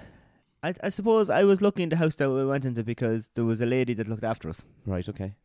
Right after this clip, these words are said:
Speaker 1: Um, Maura, and she, like, um, uh, cooked all the dinners.
Speaker 2: Right.
Speaker 1: And left them in the kitchen. So you used to be able to come
Speaker 2: Oh,
Speaker 1: back
Speaker 2: so it was
Speaker 1: whatever time.
Speaker 2: digs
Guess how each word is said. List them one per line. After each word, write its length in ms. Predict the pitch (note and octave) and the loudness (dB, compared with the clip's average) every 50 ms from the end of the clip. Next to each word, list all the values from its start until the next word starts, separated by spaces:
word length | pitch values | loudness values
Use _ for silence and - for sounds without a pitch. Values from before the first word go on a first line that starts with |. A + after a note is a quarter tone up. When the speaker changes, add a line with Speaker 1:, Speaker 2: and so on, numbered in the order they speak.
| - - _ _ _ _ _ _ - | -20 -20 _ _ _ _ _ _ -8
Speaker 1:
Um, 240 | F#2+ G2+ G2+ G2 G2 | -6 -4 -4 -4 -4
Maura, 400 | G#2 G#2+ A2 G#2+ G#2 G2 F#2 - - | -4 -2 -2 -2 -2 -4 -6 -6 -8
and 240 | D#2 F#2+ F#2+ G2+ | -8 -8 -8 -8
she, 140 | - - A2 G2+ | -8 -8 -6 -6
like, 300 | G#2 G#2 G2+ G2+ - G2+ | -6 -6 -6 -6 -6 -8
um, 440 | F#2+ F#2+ F#2+ F#2 F2 E2+ E2 - - _ _ _ - | -8 -6 -6 -6 -8 -8 -10 -12 -14 _ _ _ -14
uh, 280 | C#2 D#2+ E2+ E2+ E2 E2 - | -12 -10 -10 -10 -10 -10 -10
cooked 260 | - - - _ - | -10 -10 -10 _ -6
all 140 | G2+ G2 G2 | -6 -6 -6
the 80 | F#2+ G2 | -8 -8
dinners. 420 | - G2+ F#2+ F2 E2 - - _ _ _ _ _ _ _ | -8 -8 -8 -10 -12 -14 -18 _ _ _ _ _ _ _
Speaker 2:
Right. 200 | - F#2+ F#2+ F2+ - | -10 -10 -10 -8 -8
Speaker 1:
And 140 | G2+ G#2 G2+ | -8 -8 -8
left 160 | G2+ G2 - | -8 -8 -10
them 100 | - G2 | -10 -10
in 60 | F#2+ | -10
the 80 | F2 E2+ | -10 -8
kitchen. 300 | - G#2 - - G2 F#2+ - - - _ _ _ _ _ _ _ _ _ _ _ | -10 -10 -10 -12 -18 -18 -20 -20 -20 _ _ _ _ _ _ _ _ _ _ _
So 80 | - G#2 | -8 -6
you 80 | G#2 G2+ | -6 -6
used 100 | G#2 - | -6 -6
to 40 | - | -6
be 100 | A2 G#2+ | -6 -6
able 80 | G#2 - | -6 -6
to 60 | - | -6
come 120 | G#2+ G2+ | -2 2
Speaker 2:
Oh, 40 | D3 | 2
Speaker 1:
back 100 | D3 - | 2 2
Speaker 2:
so 60 | - | 2
it 20 | - | 0
was 100 | G2+ G#2 | 0 2
Speaker 1:
whatever 180 | G#2+ D3+ D#3 E3 | 2 4 4 4
time. 80 | G#2 | 2
Speaker 2:
digs 260 | G2+ F#2 - - - | -2 -6 -8 -8 -10